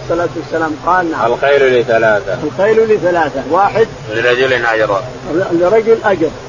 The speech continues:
Speaker 1: ولرجل وزر، ولرجل غنى تغنيه، يربطها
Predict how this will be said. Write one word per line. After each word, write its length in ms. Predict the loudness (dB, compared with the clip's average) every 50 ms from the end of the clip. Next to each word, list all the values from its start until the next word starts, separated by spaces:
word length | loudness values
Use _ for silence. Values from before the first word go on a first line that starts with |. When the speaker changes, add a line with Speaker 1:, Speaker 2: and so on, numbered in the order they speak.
| -16 -16 -8 -4
Speaker 1:
ولرجل 540 | 0 2 2 2 2 2 2 2 2 2 2
وزر، 380 | 2 2 0 2 2 2 0 0 0 -6 -16 -18 -10 -8
ولرجل 760 | -6 -4 -2 -2 0 0 0 0 0 0 0 0 2 0 -2 -2 -2
غنى 340 | 0 0 0 0 0 0 -2 -2 -6 -8
تغنيه، 380 | -8 -6 -4 -2 0 0 -2 -2 -4 -10 -16 -14 -10 -8 -8 -8 -8 -8 -10 -8 -4
يربطها 680 | -2 0 0 0 0 0 -2 0 0 0 0 0 0